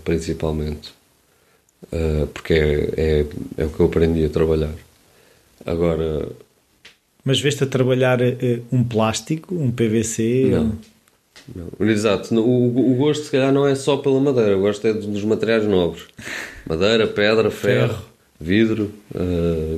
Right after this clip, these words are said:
Speaker 1: coisas mais naturais. O vidro já é transformado, o ferro também, mas, eh, não gosto de nada, não gosto de plásticos. Nem, nem acrílicos, nem, nem coisas assim.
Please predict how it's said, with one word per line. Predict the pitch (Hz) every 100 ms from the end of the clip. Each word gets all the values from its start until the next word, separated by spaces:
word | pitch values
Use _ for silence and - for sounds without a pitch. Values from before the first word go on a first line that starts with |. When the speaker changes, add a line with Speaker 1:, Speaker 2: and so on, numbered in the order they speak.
| -
Speaker 1:
coisas | 87 87 85 82 - - - _ _ _ _ _ _ _ _
mais | - 82 82
naturais. | 87 85 90 85 78 76 - -
O | 71
vidro | 82 82
já | 80 85
é | 82
transformado, | 80 90 85 - 92 110 90
o |
ferro | - 85 -
também, | 85 95 104
mas, | 85 78 - - _ - - _ _ -
eh, | 82 82 80 80 78 78 78 78 80 - - - -
não | 90 90
gosto | 90 90 -
de |
nada, | 87
não | 87
gosto | 87 85 -
de |
plásticos. | 82 80 76 - - - _ _ _ _ _ _ _ -
Nem, | 73 73 73
nem | 73 76 73
acrílicos, | - 85 90 90 82 -
nem, | 78 76 78 - - - -
nem | 87
coisas | - 82 78 78
assim. | 76 -